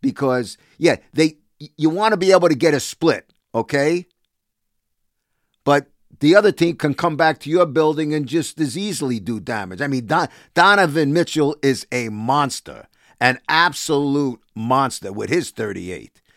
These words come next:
So I don't expect, y-, you know, uh, don't be looking, if you're Knicks fans,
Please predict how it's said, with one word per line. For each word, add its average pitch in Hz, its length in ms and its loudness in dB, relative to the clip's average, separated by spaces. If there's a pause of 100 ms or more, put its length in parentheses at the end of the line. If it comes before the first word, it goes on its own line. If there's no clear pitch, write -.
(280)
So 123 220 -6
I 143 140 0
don't 185 180 -2
expect, - 640 -6 (200)
y-, 143 180 -20
you 156 120 0
know, 135 280 -4 (420)
uh, 127 460 -4 (260)
don't 220 260 4
be 226 140 -4
looking, 196 540 0
if 123 120 -6
you're 147 140 2
Knicks 151 380 -2
fans, 196 640 -4